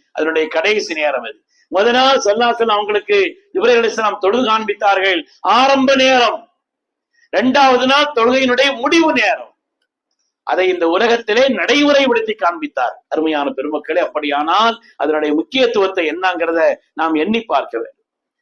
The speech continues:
ஸல்லல்லாஹு அலைஹி வஸல்லம் காலகட்டத்துல புதுசு புதிதாக பல கூட்டத்தார் பல பகுதிகளில் இருந்து இஸ்லாத்துக்கு வந்தாங்க. இஸ்லாத்துக்கு வரும்பொழுது சில பேர், "நாயகமே, நாங்க இஸ்லாத்தை ஏத்துக்கிறோம், அந்த சண்டைக்கு போறது அது இது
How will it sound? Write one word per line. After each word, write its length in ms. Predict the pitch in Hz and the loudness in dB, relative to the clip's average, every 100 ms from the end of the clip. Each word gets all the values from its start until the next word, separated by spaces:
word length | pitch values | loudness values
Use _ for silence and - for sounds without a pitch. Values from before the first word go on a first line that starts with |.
| _ - | _ -14
ஸல்லல்லாஹு 360 | - 151 190 | -6 -2 -2
அலைஹி 40 | 185 | -2
வஸல்லம் 260 | 170 170 - | -4 -4 -2
காலகட்டத்துல 680 | 147 170 156 151 151 151 151 139 151 170 139 117 _ _ _ - | -2 -2 -4 -4 -6 -4 -2 -2 -2 -4 -6 -12 _ _ _ -6
புதுசு 220 | 175 - | -6 -6
புதிதாக 720 | 160 160 165 170 180 185 175 175 | -4 -2 0 2 2 2 -2 -4
பல 200 | 160 147 | -6 -4
கூட்டத்தார் 680 | 170 175 165 165 165 170 | -6 -4 -6 -2 -2 -2
பல 200 | 165 160 | -2 -4
பகுதிகளில் 480 | 151 156 175 180 160 | -2 -2 -2 -4 -4
இருந்து 220 | 156 156 | -6 -6
இஸ்லாத்துக்கு 480 | 170 170 175 165 165 | -12 -4 -4 -2 -4
வந்தாங்க. 400 | 156 - 139 - _ _ _ _ _ _ _ - | -6 -4 -8 -8 _ _ _ _ _ _ _ -6
இஸ்லாத்துக்கு 400 | 220 226 220 196 | 0 0 0 0
வரும்பொழுது 400 | 202 202 233 214 | 0 0 -2 -2
சில 280 | 190 208 | -2 -2
பேர், 220 | 208 226 220 | 0 0 -2
"நாயகமே, 600 | 156 160 151 147 143 _ _ _ _ _ _ | -4 -6 -6 -8 -10 _ _ _ _ _ _
நாங்க 200 | 120 135 | -10 -6
இஸ்லாத்தை 520 | 127 - 190 190 185 | -6 -4 -2 -2 -2
ஏத்துக்கிறோம், 500 | 156 160 165 156 139 | -4 -4 -2 -2 -2
அந்த 140 | 123 123 | -6 -10
சண்டைக்கு 460 | - 135 165 208 | -10 -10 -10 -12
போறது 360 | - 151 147 139 | -6 -4 -4 -4
அது 240 | 127 123 | -6 -4
இது 380 | 127 123 123 120 | -6 -6 -8 -12